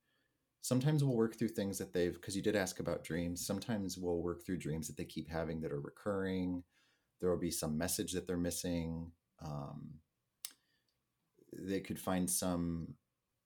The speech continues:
trauma that's been buried. They could find an ancestor that's been trying to reach out to them. There's so many crazy things that have happened. It's just,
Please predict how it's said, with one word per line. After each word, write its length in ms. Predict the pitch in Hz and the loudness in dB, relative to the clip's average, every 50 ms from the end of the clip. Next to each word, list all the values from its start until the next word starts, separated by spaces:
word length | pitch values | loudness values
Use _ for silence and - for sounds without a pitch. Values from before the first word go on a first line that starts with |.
| _ | _
trauma 460 | - - - 110 98 95 98 98 98 | -8 -4 -2 0 0 2 2 2 2
that's 200 | 92 95 90 - | 2 0 0 0
been 200 | - - 82 78 | -2 -2 -2 -2
buried. 840 | 76 - 90 90 92 98 98 95 95 95 92 92 92 90 - 87 87 - _ - | -2 0 2 2 2 4 4 2 4 4 4 2 2 0 0 -4 -10 -12 _ -8
They 180 | 76 85 85 | -4 -4 -4
could 200 | 165 - 156 143 | -4 -4 -8 -10
find 520 | - - - 170 175 170 165 160 165 147 - - - | -6 -4 -2 -2 0 0 -2 -2 -4 -6 -8 -8 -8
an 100 | - 147 | -6 -4
ancestor 600 | 95 98 98 101 - - 95 - - - 95 90 | -2 -2 -2 0 -2 -2 -2 -2 -2 -2 -2 0
that's 200 | 87 85 - - | 0 -2 -4 -4
been 100 | - - | -6 -8
trying 220 | - - 80 76 | -6 -4 -4 -4
to 60 | 73 | -4
reach 200 | 73 71 69 - | -4 -6 -4 0
out 220 | 98 98 107 - - | 2 2 2 0 -2
to 100 | - 95 | -6 -4
them. 400 | 95 101 101 98 95 95 98 - | -4 -2 -2 0 -2 -2 -4 -2
There's 220 | - 107 101 - - | -4 -2 -2 0 0
so 240 | - - - 117 113 | 0 2 2 4 4
many 200 | 110 101 92 78 | 4 2 2 -2
crazy 340 | - - 82 80 76 76 | -4 -4 -4 -4 -2 -4
things 280 | 73 - 69 64 - 76 | -4 -4 -6 -8 -6 -8
that 100 | 71 - | -8 -8
have 100 | - - | -8 -10
happened. 440 | - - - - - - - - - _ _ _ _ _ _ | -10 -12 -12 -12 -14 -16 -16 -16 -20 _ _ _ _ _ _
It's 220 | - 120 - - - | -10 -6 -4 -4 -4
just, 280 | 156 - - - - | -4 -6 -8 -8 -12